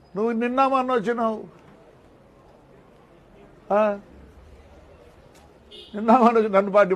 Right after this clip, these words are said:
మాట్లాడుంటావా? ఏ? నా పార్టీ కావాలి నాకు. నేను ఈ తెలుగుదేశం పార్టీలో ఉండేది కూడా only because of చంద్రబాబు నాయుడు. ప్రమాణం చేసి చెప్తానా, ఆయన విషన్ బట్టి.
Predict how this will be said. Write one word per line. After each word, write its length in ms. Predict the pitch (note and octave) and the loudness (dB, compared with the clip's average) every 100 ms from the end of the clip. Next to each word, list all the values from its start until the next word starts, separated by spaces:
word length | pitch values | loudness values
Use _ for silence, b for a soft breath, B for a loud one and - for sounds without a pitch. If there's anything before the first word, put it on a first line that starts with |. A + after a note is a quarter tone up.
| F3 | -2
మాట్లాడుంటావా? 500 | D3+ C#3+ B2 A#2 - - - - F3 | -4 -8 -10 -14 -16 -20 -20 -6 -4
ఏ? 60 | F3 F3 - _ _ _ _ _ - | -4 -8 -20 _ _ _ _ _ -4
నా 80 | E3 F#3 | -2 2
పార్టీ 180 | G#3 G#3+ | 0 2
కావాలి 180 | A3 G#3+ | -2 -2
నాకు. 240 | G#3 F3 F3 F3 - - - - - - - _ - - - C3+ D3+ | -4 -4 -10 -12 -20 -20 -20 -20 -20 -20 -20 _ -20 -20 -20 -16 -8
నేను 340 | F#3+ G3+ G#3 G3 - F3+ | -4 -2 -2 -2 -4 -8
ఈ 20 | G3 - | -8 -4
తెలుగుదేశం 580 | F3+ G3+ F#3+ G3+ G3 F#3 - F3+ | 2 4 4 2 2 0 -2 0
పార్టీలో 440 | F#3+ F#3+ G#3+ G3 G3 | 2 2 -2 -2 -2
ఉండేది 200 | F#3 F#3 | -4 -4
కూడా 120 | F3+ F3 E3+ - F#3+ | -4 -4 -6 -4 -4
only 300 | A#3 B3+ C#4 A3 | -2 0 0 0
because 260 | A#3+ B3+ A#3+ | 2 4 4
of 60 | A3 | 4
చంద్రబాబు 420 | A3 A3 A3+ A3 G#3 | 6 6 6 6 6
నాయుడు. 220 | G3 D#3 - - - - _ - - - - - - - | 2 2 -2 -16 -20 -20 _ -20 -20 -20 -20 -20 -20 -10
ప్రమాణం 560 | E3+ G3 A3 A3 A3 G3+ | -2 2 4 4 4 2
చేసి 200 | G#3 G3+ G#3 | 2 2 2
చెప్తానా, 400 | G3+ G3+ G3 C#3+ - - - - - - _ _ _ - - - - D#3+ | 0 0 0 -2 -10 -20 -20 -20 -20 -20 _ _ _ -20 -20 -18 0 4
ఆయన 180 | G#3 G#3+ G3+ | 4 4 2
విషన్ 300 | G#3+ A#3+ A#3 | 6 6 8
బట్టి. 280 | A#3 F#3+ A3 | 4 6 2